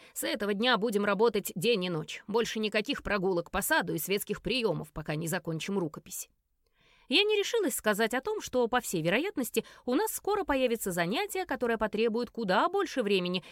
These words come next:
чем светские приемы и прогулки. Слова Эмерсона подтверждали мои недобрые предчувствия. Большинство археологов обычно публикуют результаты своих работ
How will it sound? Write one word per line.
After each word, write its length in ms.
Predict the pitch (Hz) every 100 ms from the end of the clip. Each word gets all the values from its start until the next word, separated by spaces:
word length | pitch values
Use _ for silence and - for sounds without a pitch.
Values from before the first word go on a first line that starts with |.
| -
чем 180 | 277 233
светские 460 | 196 170 - 202
приемы 400 | 202 320 427 339
и 40 | 311
прогулки. 560 | 262 196 156 147 - - _ _ -
Слова 360 | - 226 214
Эмерсона 500 | 269 269 202 - 220
подтверждали 640 | 226 - 220 202 214 320 190
мои 200 | 175 175
недобрые 440 | 190 180 160 202
предчувствия. 680 | 254 311 - 160 - - - _ _ - -
Большинство 500 | 269 339 330 440 427
археологов 580 | - 311 403 330 320
обычно 380 | 311 403 - 349
публикуют 540 | 277 226 233 349 392 240
результаты 520 | 214 220 202 185 180
своих 300 | 190 185 226
работ 320 | 262 427